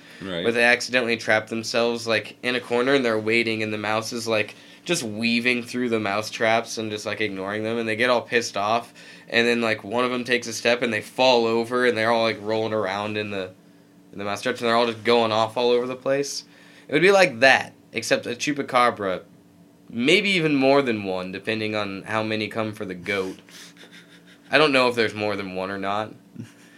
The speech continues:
Speaker 2: That's always the debate with these things, isn't it? Is,
Speaker 1: Yeah.
Speaker 2: is there just one of 'em? Or is there,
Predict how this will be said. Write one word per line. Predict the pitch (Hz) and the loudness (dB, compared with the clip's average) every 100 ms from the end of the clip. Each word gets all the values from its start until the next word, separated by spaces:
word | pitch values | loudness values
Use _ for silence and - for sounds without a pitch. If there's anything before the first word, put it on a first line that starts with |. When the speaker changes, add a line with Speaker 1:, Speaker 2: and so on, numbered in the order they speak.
| - | -8
Speaker 2:
That's | - 139 | -2 2
always | 175 165 143 | 4 2 0
the | |
debate | 127 120 127 | -4 -2 0
with | 113 113 | -2 -6
these | 101 - | -10 -8
things, | - 90 95 | -8 -8 -10
isn't | 104 104 | -12 -12
it? | 90 - - - | -14 -18 -20 -18
Is, | - 101 | -6 -2
Speaker 1:
Yeah. | 120 | -2
Speaker 2:
is | 117 | 0
there | 127 120 | 0 0
just | 127 127 | 0 -2
one | 117 117 | -2 0
of | 123 135 | 0 -4
'em? | 143 165 | -4 -6
Or | 120 | -6
is | 120 | -2
there, | 120 117 | 0 0